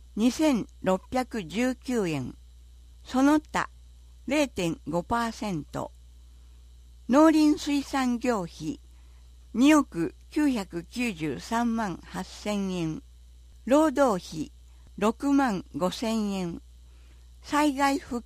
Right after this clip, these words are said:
旧費八千円。予備費五千万円。人口一人当たり二千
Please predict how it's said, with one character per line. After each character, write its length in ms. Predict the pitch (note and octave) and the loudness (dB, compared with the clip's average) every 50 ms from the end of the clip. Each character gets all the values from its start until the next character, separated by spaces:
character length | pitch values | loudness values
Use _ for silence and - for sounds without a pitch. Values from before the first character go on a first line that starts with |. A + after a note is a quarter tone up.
| - - | -12 -10
旧 240 | - B3+ A#3 G3 | -6 -4 -4 -4
費 340 | F3 - - - C#3+ C#3 - - - - - - - - - - - - | -4 -6 -8 -10 -10 -10 -10 -12 -16 -20 -20 -20 -20 -20 -20 -20 -20 -20
八 200 | - - F#3+ G3+ | -14 -10 -8 -8
千 500 | G3+ - - - A#3+ A#3+ A#3 A3+ A3 G#3+ | -8 -8 -10 -8 -4 -4 -2 -2 -2 -2
円。 340 | G#3 G#3 G3+ F#3+ F3+ F#3+ - - - - - - - - - - - - - - - - - - | -2 -4 -4 -4 -6 -8 -12 -16 -20 -20 -20 -20 -20 -20 -20 -20 -20 -20 -20 -20 -20 -20 -18 -10
予 160 | - A3 A#3+ | -2 0 0
備 160 | B3+ A#3 D4+ | 2 2 0
費 340 | D4+ - - - F3 - - - - - - - - - - - - - - - | -2 -2 -4 -10 -10 -10 -10 -14 -20 -20 -20 -20 -20 -20 -20 -20 -20 -20 -16 -6
五 160 | - G3 A3 | -4 -2 -2
千 360 | G#3+ - D4+ C#4+ C#4 C4+ C4 | -2 0 2 2 4 4 4
万 200 | C4 C4 A#3+ G#3+ | 2 2 0 0
円。 340 | F#3+ E3 D3 C#3+ C3+ B2+ - - - - - - - - - - - - - - - - - - - - - | 0 -2 -2 -2 -4 -4 -6 -10 -16 -20 -20 -20 -20 -20 -20 -20 -20 -20 -20 -20 -20 -20 -20 -20 -20 -20 -10
人 320 | F#3+ A#3+ C#4 D4 D4 D4 D4 | -2 2 4 4 4 4 2
口 280 | - - B3 B3 B3+ | 0 -2 -2 0 -2
一 280 | B3+ - - - A#3+ A#3+ | -2 -4 -4 -4 -2 -2
人 180 | A3 A3+ A3 A3 | -2 -2 -2 -4
当 20 | G#3+ | -4
た 180 | - D#3+ D3+ | -6 -8 -8
り 240 | C#3 C#3 D3+ - - - - - - - - - - - - - - | -8 -8 -8 -8 -10 -14 -20 -20 -20 -20 -20 -20 -20 -20 -20 -14 -6
二 160 | - G3+ A#3+ A#3+ | 0 0 0 2
千 440 | - D4+ D4+ D4 B3+ F#3+ - - | 2 2 0 2 2 0 -2 -6